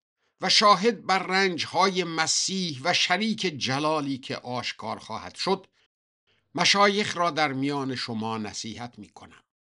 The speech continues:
گله خدا را که در میان شماست شبانی و نظارت کنید، نه به اجبار بلکه به رضامندی،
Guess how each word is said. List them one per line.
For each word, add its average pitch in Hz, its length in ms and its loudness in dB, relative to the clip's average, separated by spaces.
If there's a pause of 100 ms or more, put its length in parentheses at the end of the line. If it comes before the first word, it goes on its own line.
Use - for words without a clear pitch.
(300)
گله 139 480 2
خدا 123 380 -4
را 113 160 -2
که - 180 -10
در 113 220 -6
میان 107 400 -6
شماست 98 720 -10
شبانی 139 640 -2
و 151 120 0
نظارت 135 680 -2
کنید، 113 420 -8 (280)
نه 226 160 6
به 185 320 4
اجبار 117 680 -4
بلکه 160 440 -4
به 180 140 -2
رضامندی، 175 920 2